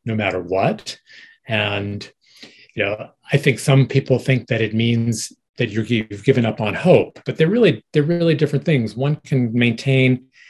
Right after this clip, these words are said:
maintain hope, whatever that hope is for, and at the same time acknowledge the importance of someone in your life and that you want them to know that. So they're really not, um, kind of oppositional concepts, but,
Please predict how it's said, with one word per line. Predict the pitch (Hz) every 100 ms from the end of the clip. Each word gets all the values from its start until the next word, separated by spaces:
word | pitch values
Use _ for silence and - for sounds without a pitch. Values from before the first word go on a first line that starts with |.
| _ 131
maintain | 156 151 170 202
hope, | 120 90 - - - _ - - - - -
whatever | 123 110 113 117
that | 113 101
hope | 117 113 -
is | 104 - - 180
for, | 202 120 117 - - _
and | 156
at | 160
the | 151
same | - 143 143
time | 143 135
acknowledge | 127 110 104 101 101 107 - - - 120
the |
importance | 110 - 123 110 107
of | 104 101 - -
someone | - 101 107
in | 110 98
your | 95
life | 113 117 117 107
and | 110
that | 101 - _ _
you | 113
want | 110 117
them | 123 123 120
to | -
know | 135 147 147
that. | 90 - -
So | - 104 92 - _ - - - _
they're | 120 120
really | 127 117
not, | 117 113 110 110
um, | 92 92 - - 101 -
kind | 110
of | 98 - -
oppositional | 104 90 90 98 - 104 85 - -
concepts, | - 101 90 - - - -
but, | - 95